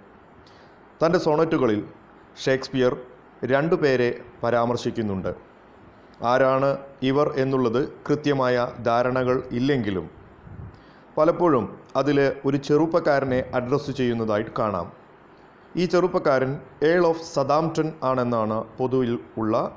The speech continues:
ധാരണ. നൂറ്റി അമ്പത്തിനാല് സോണറ്റുകളിൽ രണ്ട് ഗ്രൂപ്പുകളാക്കി തിരിക്കപ്പെട്ടിരിക്കുന്നു.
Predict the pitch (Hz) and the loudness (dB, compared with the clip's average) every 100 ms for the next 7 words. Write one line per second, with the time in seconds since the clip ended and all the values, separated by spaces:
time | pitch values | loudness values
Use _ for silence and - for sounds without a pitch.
0 | 107 120 107 92 82 - - - - - | -4 -2 0 -2 -6 -10 -18 -20 -20 -20
1 | - - - - - - - - - - | -20 -20 -20 -20 -20 -20 -20 -20 -20 -20
2 | - - - - - - - - 135 147 | -20 -20 -20 -20 -20 -20 -16 -2 0 2
3 | 156 151 160 165 156 151 151 - 139 143 | 2 2 0 2 4 4 2 0 0 2
4 | 147 123 110 131 - - - - - - | 2 2 2 -2 -6 -20 -20 -20 -18 -6
5 | 127 143 160 175 - 135 151 151 156 143 | 0 0 2 0 -2 0 0 2 2 2
6 | 123 127 123 - 131 120 131 120 104 92 | 2 -2 -4 -4 -4 -2 -2 -2 -2 -2
7 | 98 85 | -4 -6